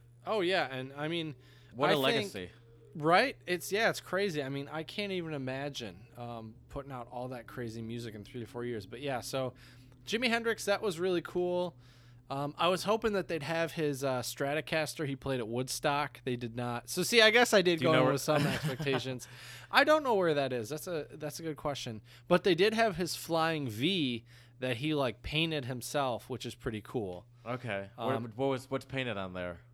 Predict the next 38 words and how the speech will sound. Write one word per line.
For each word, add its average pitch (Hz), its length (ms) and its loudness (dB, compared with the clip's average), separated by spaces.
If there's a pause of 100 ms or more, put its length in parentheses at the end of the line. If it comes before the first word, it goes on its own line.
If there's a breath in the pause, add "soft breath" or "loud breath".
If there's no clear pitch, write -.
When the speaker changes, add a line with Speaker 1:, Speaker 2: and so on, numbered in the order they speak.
(100)
Speaker 1:
It's, 185 280 0
like, 214 180 0
some, 220 240 -4
like, 185 160 0
flowery 170 640 2
pattern. 170 680 -2
It's 156 140 -10
pretty 214 220 -6
cool. 196 280 0
Speaker 2:
Okay. 107 140 -6 (560 soft breath)
Speaker 1:
Um, 131 280 -4
very, 175 340 -2
very, 143 300 -2
like, 131 280 -6
late 127 240 -6
sixties, 127 540 -6
kinda, 117 320 -6
you 123 140 -8
know, 107 260 -8 (100)
psychedelic 120 680 -4
a - 20 -6
little. 120 460 -2 (500 soft breath)
Um, 127 340 -2 (200)
but 190 220 4
what 185 160 4
was 180 140 0
crazy, 175 480 2
dude, 147 180 0
is 127 80 -4
they 147 100 -4
had 160 160 -4
a 143 60 -2
bunch 143 260 -4
of 143 80 -2
his 127 180 0
outfits 117 560 -2
from 117 140 -10
concerts. - 800 -8